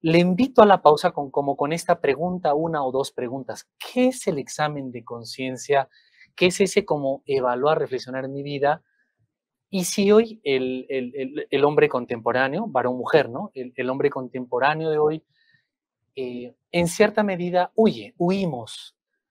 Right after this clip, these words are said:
huimos a, a entrar y escuchar y evaluarnos un poco, ¿no? A veces resulta un poco duro,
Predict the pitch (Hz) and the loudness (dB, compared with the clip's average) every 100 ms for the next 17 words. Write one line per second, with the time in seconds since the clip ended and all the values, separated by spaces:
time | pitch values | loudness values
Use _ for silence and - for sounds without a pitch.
0 | _ - 147 156 170 196 - 135 120 117 | _ -4 -2 0 0 -2 0 2 2 0
1 | - _ _ _ _ _ - 143 131 131 | -8 _ _ _ _ _ 0 0 0 -4
2 | 127 - 156 160 175 175 139 127 - 131 | -8 0 4 4 2 0 -6 -8 -6 -10
3 | 120 143 147 175 165 _ 123 - - 190 | -8 -2 0 -2 -6 _ -20 -20 -20 -20
4 | - - 135 147 143 143 165 190 165 165 | -20 -10 2 8 10 10 8 6 -2 -4
5 | 160 175 170 143 123 139 147 170 160 - | 0 2 2 0 -4 -6 -6 -8 -12 -16
6 | _ _ _ - 123 - 151 156 151 - | _ _ _ -12 -8 -6 -4 -6 -6 0
7 | 160 151 139 147 151 156 | 0 2 0 0 0 -2